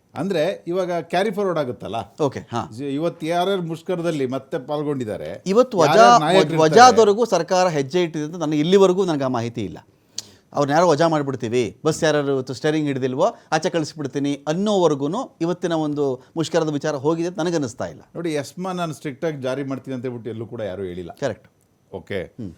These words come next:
Speaker 1: ಅಂದ್ರೆ ಎಸೆನ್ಷಿಯಲ್ ಸರ್ವಿಸಸ್ ಮೇಂಟೆನೆನ್ಸ್ ಆಕ್ಟ್ ಏನಿದೆ
Speaker 2: ಹ್ಮ್.
Speaker 1: ಅದರಲ್ಲಿ
Speaker 2: ಹ್ಮ್.
Speaker 1: ಯಾವುದೇ ಒಬ್ಬ ವ್ಯಕ್ತಿ
Speaker 2: ಹ್ಮ್.
Speaker 1: ಒಬ್ಬ ಸರ್ಕಾರಿ ಅಧಿಕಾರಿಯಾಗಿ ಅಥವಾ ಅರೆಕಾಲಿಕ ಸರ್ಕಾರಿ ಅಧಿಕಾರಿ ಆಗ್ಬಿಟ್ಟು,
Speaker 2: ಹ್ಮ್.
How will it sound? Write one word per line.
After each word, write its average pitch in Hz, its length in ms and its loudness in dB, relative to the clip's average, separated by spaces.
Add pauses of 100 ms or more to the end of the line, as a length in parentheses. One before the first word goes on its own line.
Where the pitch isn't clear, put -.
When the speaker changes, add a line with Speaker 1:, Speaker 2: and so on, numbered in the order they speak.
(260)
Speaker 1:
ಅಂದ್ರೆ 123 280 0
ಎಸೆನ್ಷಿಯಲ್ 123 420 -4
ಸರ್ವಿಸಸ್ 117 400 -6
ಮೇಂಟೆನೆನ್ಸ್ 107 380 -8
ಆಕ್ಟ್ 98 220 -8
ಏನಿದೆ 95 640 -6
Speaker 2:
ಹ್ಮ್. 120 180 -8 (240)
Speaker 1:
ಅದರಲ್ಲಿ 120 540 -2
Speaker 2:
ಹ್ಮ್. 104 280 -14 (100)
Speaker 1:
ಯಾವುದೇ 147 400 0
ಒಬ್ಬ 139 240 0
ವ್ಯಕ್ತಿ 123 580 -4 (160)
Speaker 2:
ಹ್ಮ್. 98 120 -10 (440)
Speaker 1:
ಒಬ್ಬ 135 200 -2
ಸರ್ಕಾರಿ 160 560 -2
ಅಧಿಕಾರಿಯಾಗಿ 127 640 -2
ಅಥವಾ 131 300 -4
ಅರೆಕಾಲಿಕ 135 500 -4
ಸರ್ಕಾರಿ 120 360 -6
ಅಧಿಕಾರಿ 113 540 -6
ಆಗ್ಬಿಟ್ಟು, 104 540 -6
Speaker 2:
ಹ್ಮ್. 117 220 -14